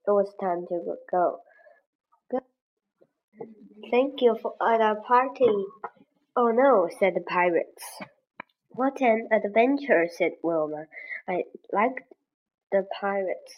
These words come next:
said Biff. Wolf looked at the little cat. Lesson fifteen, The Dragon Tree. Kipper was looking at a book.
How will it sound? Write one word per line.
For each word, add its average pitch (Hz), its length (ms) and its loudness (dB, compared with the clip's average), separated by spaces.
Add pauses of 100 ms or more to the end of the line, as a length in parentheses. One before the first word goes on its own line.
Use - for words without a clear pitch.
(120)
said 170 140 -10 (100)
Biff. 165 160 -4 (240)
Wolf 254 220 -2 (100)
looked 208 300 0
at 175 260 0
the 165 280 -6 (460)
little 180 320 0 (220)
cat. - 260 -2 (960)
Lesson 240 340 4
fifteen, 208 920 0 (340)
The 180 140 4 (160)
Dragon 208 440 2
Tree. - 380 -8 (560)
Kipper 285 320 2
was 202 260 4
looking 208 540 0
at 180 120 -6
a 175 60 -2 (140)
book. - 180 0